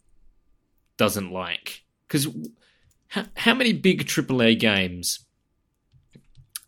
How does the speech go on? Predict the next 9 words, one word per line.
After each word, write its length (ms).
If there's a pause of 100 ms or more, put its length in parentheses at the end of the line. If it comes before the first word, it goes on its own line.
(300)
really 800 (400)
come 220
out 240
anymore? 400 (180)
Like, 280 (180)
I 100
feel 240
like 220
sequels, 960